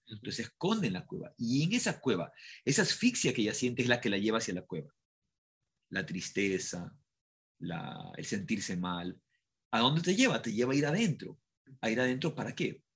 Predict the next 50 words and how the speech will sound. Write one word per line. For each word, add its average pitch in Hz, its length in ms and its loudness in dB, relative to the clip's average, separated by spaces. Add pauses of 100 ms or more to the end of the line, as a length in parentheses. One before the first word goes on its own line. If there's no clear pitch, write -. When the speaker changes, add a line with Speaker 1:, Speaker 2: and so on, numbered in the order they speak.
Speaker 2:
Para 107 240 2
soltar 135 800 0
la 92 220 -4
piel 92 380 -2 (960)
y 101 100 -6
convertirte 107 580 -2
en 98 60 -4
una 92 120 -4
nueva 85 200 -6
langosta. - 540 -16 (200)
Speaker 1:
Ujú. 131 280 -16 (600)
Speaker 2:
Es - 80 -16
que - 100 -4
lo 117 80 4
mismo 131 220 2
que 139 80 2
hace 131 180 2
la 110 100 2
oruga. 110 300 2
La 90 60 -6
oruga 120 240 2
ya 123 140 4
no 127 80 -2
se 120 120 0
resiste 120 420 -2
a - 20 0
sí 113 120 -2
misma 120 220 -2
en 113 80 -2
es-, - 200 -4 (240)
en 120 100 -2
eso, 127 120 0
sabe 117 280 2
que 120 80 -2
tiene 117 240 0
que 120 100 2
dejarlo 113 500 2 (340)
y, 107 320 0
y, - 20 -4
Speaker 1:
Claro. - 140 -8
Speaker 2:
y, 101 200 0
y, 107 120 -2
y, 110 340 0
y 113 40 6
hace 131 180 4
su 135 200 2
propia, 117 640 2 (320)
su 101 140 -6
propio 82 260 -2
ataúd 156 400 2